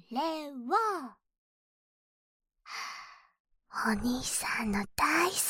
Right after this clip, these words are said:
きなお耳ほじほじで、お兄さんを寝させること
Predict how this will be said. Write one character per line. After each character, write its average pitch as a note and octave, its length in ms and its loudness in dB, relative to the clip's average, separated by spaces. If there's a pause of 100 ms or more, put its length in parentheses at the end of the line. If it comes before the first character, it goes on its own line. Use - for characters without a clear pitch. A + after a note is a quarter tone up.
(120)
き - 180 0
な A3 420 2
お C4 60 8
耳 C4 360 2
ほ - 340 6
じ - 140 2
ほ - 340 0
じ - 240 -6
で、 C4 100 -2 (1300)
お - 220 0
兄 C#4 200 4
さ A#3+ 580 4
ん - 40 -12
を - 100 -10
寝 A#3+ 80 2
さ D#4 280 4
せ - 240 6
る F4 200 -2
こ - 180 -2
と F#4 140 2